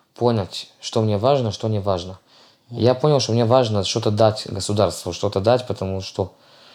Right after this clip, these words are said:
Speaker 1: э, каждый даёт, и я тоже хочу дать. И это, это одна причина. Другие причины это, что,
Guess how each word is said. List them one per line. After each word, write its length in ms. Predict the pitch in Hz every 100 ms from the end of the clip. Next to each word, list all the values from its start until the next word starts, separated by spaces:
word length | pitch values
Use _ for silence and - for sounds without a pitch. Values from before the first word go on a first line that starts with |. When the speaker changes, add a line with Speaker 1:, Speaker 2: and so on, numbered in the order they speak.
| - _ _ _
Speaker 1:
э, 440 | 104 95 92 95 101 - _ _ -
каждый 300 | 135 165 170
даёт, 400 | 175 156 - - -
и 120 | 98
я 140 | 113 127
тоже 240 | 131 113
хочу 240 | 107 107
дать. 280 | 98 90 - _ _ _ _ - - - _ 123
И 380 | 131 123 104 - _ _ _ -
это, 200 | 101 107
это 300 | 101 101 98
одна 160 | 101 120
причина. 380 | 107 - 85 85
Другие 300 | 87 95 107
причины 320 | 117 113 131
это, 140 | 127
что, 720 | 120 - 139 139 143 143 117